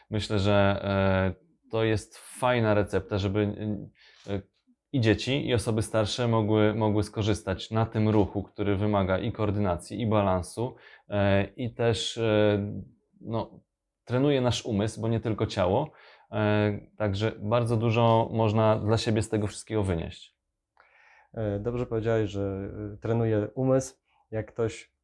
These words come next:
Speaker 2: zaczyna się bawić w żonglerkę, to w pewnym momencie odkrywa, że ojejku, to jest, e, to się dzieje w mojej głowie.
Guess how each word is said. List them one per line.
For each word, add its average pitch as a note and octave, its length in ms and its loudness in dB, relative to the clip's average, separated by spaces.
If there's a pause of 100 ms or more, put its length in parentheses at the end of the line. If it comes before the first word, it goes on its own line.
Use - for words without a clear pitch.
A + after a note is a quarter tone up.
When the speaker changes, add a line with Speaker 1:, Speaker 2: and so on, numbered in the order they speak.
(120)
Speaker 2:
zaczyna A#2 280 -2
się A#2 120 -6
bawić A2 320 2
w G#2 40 -2
żonglerkę, A2 480 2
to A2 140 -6
w - 360 -20
pewnym A#2+ 220 2
momencie A2+ 280 2
odkrywa, A2 400 -2
że G2+ 180 -4
ojejku, D3+ 720 2
to C3 260 4
jest, B2+ 580 0 (200)
e, A#2+ 40 -8
to C#3 100 -4
się D3 140 0
dzieje C#3 260 6
w C3 40 0
mojej D#3 300 4
głowie. E3 600 4